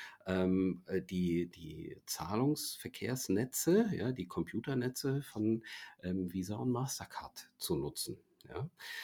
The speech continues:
Ähm, das ist in, insofern noch ein sehr wichtiges Thema, weil uns das alle betrifft, ja. Eben jeder von uns hat eine Girocard, ja. Es gibt, äh, ungefähr hundert Millionen in Deutschland,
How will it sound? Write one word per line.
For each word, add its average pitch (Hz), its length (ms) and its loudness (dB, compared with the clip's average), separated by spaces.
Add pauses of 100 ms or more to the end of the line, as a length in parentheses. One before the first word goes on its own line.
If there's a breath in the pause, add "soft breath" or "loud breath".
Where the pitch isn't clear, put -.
(260 loud breath)
Ähm, 82 240 2
das 82 180 4
ist - 360 -2
in, 92 320 2
insofern 110 720 4
noch 101 240 2
ein 101 80 6
sehr 92 180 6
wichtiges 127 460 2
Thema, 135 340 4
weil 110 160 4
uns 131 140 2
das - 200 -4
alle 104 220 2
betrifft, - 540 4
ja. 170 260 -2
Eben 90 400 0
jeder 110 260 4
von 127 160 2
uns 110 200 0
hat 113 120 -6
eine 80 100 -4
Girocard, 151 720 0
ja. 131 240 -2 (360 loud breath)
Es - 100 -12
gibt, - 280 -8
äh, 90 120 6
ungefähr 90 420 2
hundert 107 280 6
Millionen 113 480 4
in 139 120 0
Deutschland, 175 600 -2